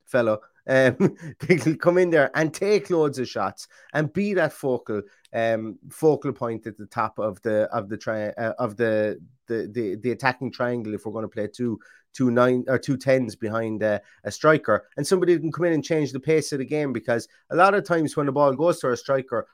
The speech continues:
we're waiting, we're holding it up, we're waiting for people to get involved, or we're taking it wide, and there's not, we've got no one in the team that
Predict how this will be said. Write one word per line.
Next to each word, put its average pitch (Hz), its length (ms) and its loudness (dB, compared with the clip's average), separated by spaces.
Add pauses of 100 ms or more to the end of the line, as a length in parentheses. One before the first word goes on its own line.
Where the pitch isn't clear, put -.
we're 135 160 0
waiting, 156 440 0
we're 135 120 -2
holding 151 380 0
it 135 80 -2
up, - 220 -4
we're 123 80 0
waiting 135 280 0
for 127 140 -10
people 120 260 -8
to 98 60 -18
get - 160 -8
involved, 135 480 0
or 120 60 0
we're 113 100 -2
taking 131 360 -4
it 113 120 -6
wide, 135 400 2 (300)
and 147 120 0
there's 147 160 0
not, 170 280 0 (580)
we've 160 200 -2
got 175 180 2
no 175 100 4
one 180 180 2
in 147 100 0
the 127 100 -2
team 151 320 -2
that 120 160 0